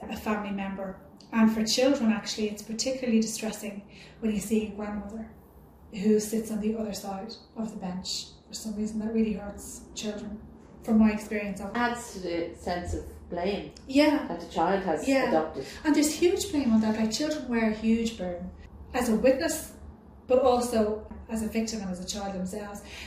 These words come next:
Speaker 1: And children are expert at having gaps in the narrative and absorbing them as their own fault.
Speaker 2: Yeah.
Speaker 1: It, the default is, "It's my fault." And a lot of the work that we would do in court is to try and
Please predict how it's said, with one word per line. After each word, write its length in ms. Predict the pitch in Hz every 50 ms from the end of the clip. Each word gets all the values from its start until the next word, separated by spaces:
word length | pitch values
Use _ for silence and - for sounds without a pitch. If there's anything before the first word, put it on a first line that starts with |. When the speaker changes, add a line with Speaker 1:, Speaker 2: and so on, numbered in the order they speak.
| - -
Speaker 1:
And 160 | 240 226 220
children 340 | - - 285 277 262 254 233
are 240 | 220 220 226 - - 254
expert 720 | 247 247 - - - - 226 214 202 190 - - - - - - - - - - - -
at 520 | 226 220 214 214 190 175 - - - - - - - -
having 300 | - 277 277 277 294 269
gaps 320 | 262 262 240 - - - 240
in 80 | 233
the 60 | 226 220
narrative 560 | 220 220 214 214 214 - 233 220 226 - - - -
and 220 | 214 214 214 220 - -
absorbing 540 | 240 - - - 226 220 214 214 214 208 208
them 180 | 196 190 185
as 80 | 185 -
their 160 | 190 185 180
own 140 | 180 180 185
fault. 300 | - - - - - -
Speaker 2:
Yeah. 160 | 139 135 127 - - - - - - -
Speaker 1:
It, 140 | 294 247 226
the 120 | 254 214
default 540 | - 294 285 277 - 262 247 240 220 226 233
is, 240 | 226 214 202 - - -
"It's 180 | 226 214 - -
my 180 | 202 190 180
fault." 420 | 185 - 196 185 190 - - - - -
And 240 | 220 220 - 226 220
a 80 | 220
lot 160 | 226 262 285 285
of 100 | 262 262
the 80 | 240 233
work 200 | 233 233 233 233
that 140 | 233 226 226
we 100 | 214 208 208
would 180 | 208 208 196
do 540 | - 233 233 240 240 240 233 226 226 220 -
in 360 | - 226 214 208 202 196 196 -
court 460 | - - 226 220 208 208 - - - 233
is 140 | - - -
to 80 | 226
try 380 | 196 - - 226 220 220 220 214
and 540 | 214 214 214 202 196 196 190 190 190 185